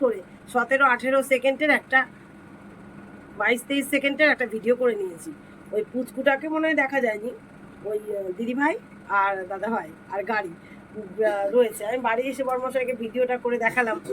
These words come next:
দেখ-, খুলে দেখালাম যে, "দেখো, ইনাকে কি চেনো নাকি তুমি?"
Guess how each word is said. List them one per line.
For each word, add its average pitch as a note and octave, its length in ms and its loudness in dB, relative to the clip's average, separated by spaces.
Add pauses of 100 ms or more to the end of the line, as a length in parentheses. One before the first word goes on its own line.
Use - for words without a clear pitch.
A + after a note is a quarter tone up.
দেখ-, A3 280 0
খুলে A#3+ 180 4
দেখালাম A3 380 -2
যে, G#3 240 -4 (500)
"দেখো, A3 240 0
ইনাকে A3 340 0
কি A#3+ 160 -8
চেনো B3 240 2
নাকি G#3+ 280 -2
তুমি?" A3+ 220 -2